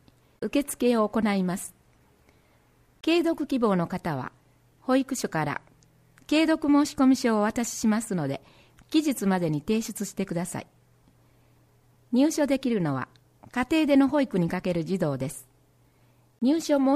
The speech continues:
込者が定員を超えた場合は、入所審査会で厳正な審査を行って入所決定いたします。その場合、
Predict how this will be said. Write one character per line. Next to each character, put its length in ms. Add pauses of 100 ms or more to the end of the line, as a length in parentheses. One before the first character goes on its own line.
(160)
込 200
者 160
が 200 (200)
定 160
員 220
を 160
超 100
え 60
た 160
場 140
合 200
は、 120 (440)
入 180
所 140
審 240
査 140
会 240
で 220 (240)
厳 220
正 200
な 140
審 220
査 160
を 40
行 100
っ 160
て 200
入 200
所 120
決 220
定 140
い 80
た 120
し 140
ま 120
す。 180 (1000)
そ 160
の 140
場 140
合、 160